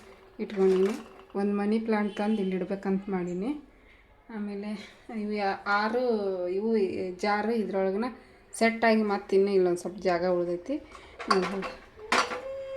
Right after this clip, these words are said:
ಎಷ್ಟು ಚಂದ ಕಾಣಕತ್ತವ ಇವಕ್ಕೆ. ಆ, ಇವನ್ನ ಗ್ರೋಸರಿ ಐಟಮ್ ಹಾಕಬೇಕು. ನಾಳೆ ಎಲ್ಲ ಕ್ಲೀನ್ ಮಾಡಿ ಒರೆಸಿ, ಮನ್ಯಾಗ ಈಗ ಸ್ವಲ್ಪ ಸ್ವಲ್ಪ ಐತಿ, ಹಾಗಾಗಿ ಅಷ್ಟು ಎಷ್ಟೈತೆ ಅಷ್ಟೇ ಹಾಕಿ ಇಟ್ಕೊತೀನಿ.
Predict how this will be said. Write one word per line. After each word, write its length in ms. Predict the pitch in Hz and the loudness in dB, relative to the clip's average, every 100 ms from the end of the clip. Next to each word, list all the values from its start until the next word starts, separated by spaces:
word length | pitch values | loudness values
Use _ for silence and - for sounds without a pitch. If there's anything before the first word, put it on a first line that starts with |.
| - | -6
ಎಷ್ಟು 160 | 214 - | -6 0
ಚಂದ 200 | 220 220 | 0 4
ಕಾಣಕತ್ತವ 500 | 220 202 190 180 220 | 4 6 6 4 4
ಇವಕ್ಕೆ. 580 | 254 208 190 240 269 - 480 554 605 659 | 4 2 2 2 2 -4 -6 -2 0 6
ಆ, 300 | - 392 262 214 | 8 10 8 6
ಇವನ್ನ 180 | 233 214 | 4 4
ಗ್ರೋಸರಿ 400 | 190 208 196 240 | 4 2 4 6
ಐಟಮ್ 360 | 233 208 214 202 | 6 6 4 6
ಹಾಕಬೇಕು. 540 | 196 214 220 185 - 269 320 - - - 220 | 6 6 2 -4 2 2 2 -8 -20 -6 4
ನಾಳೆ 480 | 220 240 262 269 - | 6 6 4 0 0
ಎಲ್ಲ 240 | 220 202 | 2 2
ಕ್ಲೀನ್ 420 | 214 226 214 226 214 | 2 2 4 6 4
ಮಾಡಿ 420 | 208 214 254 - | 4 4 2 2
ಒರೆಸಿ, 600 | 220 208 226 - 311 320 - - - | 2 2 2 0 0 -2 -12 -20 -2
ಮನ್ಯಾಗ 280 | 226 233 262 | 4 6 6
ಈಗ 140 | 233 220 | 4 2
ಸ್ವಲ್ಪ 240 | 226 208 | 2 2
ಸ್ವಲ್ಪ 300 | 240 247 226 | 0 2 6
ಐತಿ, 300 | 214 196 240 | 6 6 4
ಹಾಗಾಗಿ 480 | 240 190 196 196 226 | 6 6 4 4 2
ಅಷ್ಟು 280 | 240 202 - | 2 0 0
ಎಷ್ಟೈತೆ 500 | 214 214 226 226 220 | 0 2 2 0 0
ಅಷ್ಟೇ 220 | 190 - | -2 -2
ಹಾಕಿ 320 | 196 196 196 | 0 0 -2
ಇಟ್ಕೊತೀನಿ. 600 | 185 196 196 196 190 247 | -6 0 0 2 0 0